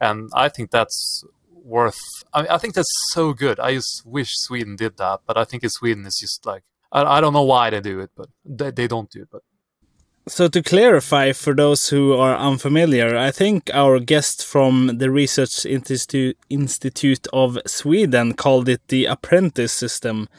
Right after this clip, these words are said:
Speaker 2: meaning that you sort of learn from a master or something like that. Like, you start on the floor and then you can move all, all the way up, but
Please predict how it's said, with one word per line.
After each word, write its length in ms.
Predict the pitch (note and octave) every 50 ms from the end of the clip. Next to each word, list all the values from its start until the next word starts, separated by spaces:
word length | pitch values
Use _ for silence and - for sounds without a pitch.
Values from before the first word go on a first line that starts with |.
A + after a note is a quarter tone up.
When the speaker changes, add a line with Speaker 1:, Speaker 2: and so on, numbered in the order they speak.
| _ _ _ _ _ _
Speaker 2:
meaning 360 | - C#3+ C3+ C3 C3 B2+ B2 A#2+
that 260 | B2+ A#2+ - - -
you 260 | B2 B2 A#2+ A#2 A2+
sort 280 | - - - C3 B2 B2
of 200 | A2+ A2 A2 - _ - - - _ _ -
learn 400 | C3+ C3+ C#3 C#3+ D3 D3 C#3 C3+
from 200 | - D3 C#3 C3
a 120 | B2+ C3
master 440 | C3+ C3+ C#3 C3 B2+ - - C3+ C3
or 60 | C3
something 320 | A#2+ - C3+ B2 - B2+ B2
like 160 | A#2+ A2+ -
that. 320 | C#3 B2 A#2+ A#2+ - -
Like, 300 | C3 B2+ B2 A#2+ A#2 -
you 120 | C3+ B2+ A#2+
start 380 | - - - C#3+ C#3 C3+ B2+
on 80 | C3 B2
the 80 | A#2+
floor 400 | - - C#3 C#3 C3+ C3 C3 B2+
and 160 | B2 B2 A#2+ B2
then 140 | B2 A#2+
you 80 | A#2 A2+
can 140 | - B2+ B2
move 220 | B2 B2+ B2 A#2 B2+
all, 360 | A#2+ B2 B2 B2 A#2+ A#2+ A#2+
all 180 | - B2 C3
the 100 | B2 B2
way 120 | B2 A#2+ B2
up, 300 | B2 A#2+ - _ - - -
but 460 | A#2+ A#2+ B2 B2 A#2 - - -